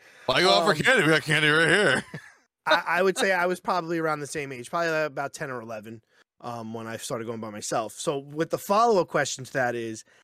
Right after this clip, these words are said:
Speaker 2: have you ever gone, 'cause I feel like, especially, uh, especially on Halloween, when I started going by myself, like, it was like, you can't go past the train tracks.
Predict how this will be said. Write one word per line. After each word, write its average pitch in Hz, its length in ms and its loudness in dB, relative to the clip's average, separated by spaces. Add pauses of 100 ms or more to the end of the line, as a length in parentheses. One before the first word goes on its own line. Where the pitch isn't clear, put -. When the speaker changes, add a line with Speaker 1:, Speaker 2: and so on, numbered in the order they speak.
(160)
Speaker 2:
have 160 220 -2
you 165 120 -6
ever 180 360 -2 (180)
gone, 147 640 -2 (540)
'cause 165 100 -6
I 175 60 2
feel 262 300 0
like, 233 260 0 (120)
especially, 196 560 -2
uh, 165 60 -4 (720)
especially 208 480 -2
on 160 100 -6
Halloween, 135 440 -2
when 123 100 -10
I 120 40 -10
started 165 300 -4
going 170 140 -2
by 160 140 -2
myself, 147 340 -4
like, 120 160 -8
it 135 60 -8
was 127 120 -10
like, 127 200 -10
you - 60 -20
can't 175 200 -2
go 180 60 -2
past 170 260 0
the - 80 -20
train 135 220 -6
tracks. - 400 -14